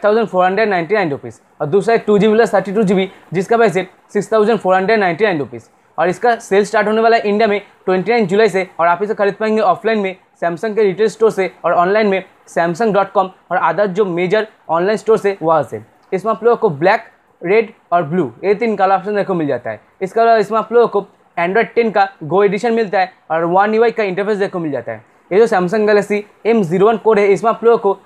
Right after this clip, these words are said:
फ़ाइव पॉइंट थ्री इंचेस का एक एचडी प्लस का टीएफ़टी डिस्प्ले देखने को मिल जाता है और इस डिस्प्ले में आप लोगों को एटीन स्टूडेंट का एस्पेक्ट रेशियो मिलता है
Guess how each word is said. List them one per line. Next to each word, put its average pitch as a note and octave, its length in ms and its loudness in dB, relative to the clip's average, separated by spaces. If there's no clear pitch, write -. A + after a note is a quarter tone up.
फ़ाइव F3 220 0
पॉइंट A#3+ 200 -2
थ्री G#3 180 -2
इंचेस A3 380 -4
का G3 180 0
एक G#3 160 -6
एचडी G3 260 -2
प्लस A3+ 220 -4
का G#3+ 140 0
टीएफ़टी G#3+ 300 0
डिस्प्ले F#3+ 300 -4
देखने A3+ 120 2
को A3+ 100 -2
मिल A3+ 120 0
जाता A3 220 0
है F3+ 120 -2
और F3+ 60 0
इस F3+ 100 -4
डिस्प्ले G3+ 260 -2
में A3+ 80 0
आप G#3+ 140 -6
लोगों A#3 160 4
को G3 200 -2
एटीन G#3 340 0
स्टूडेंट A#3 340 0
का G#3 80 2
एस्पेक्ट F#3 240 -2
रेशियो F3+ 220 0
मिलता B2+ 260 -6
है A2 120 -10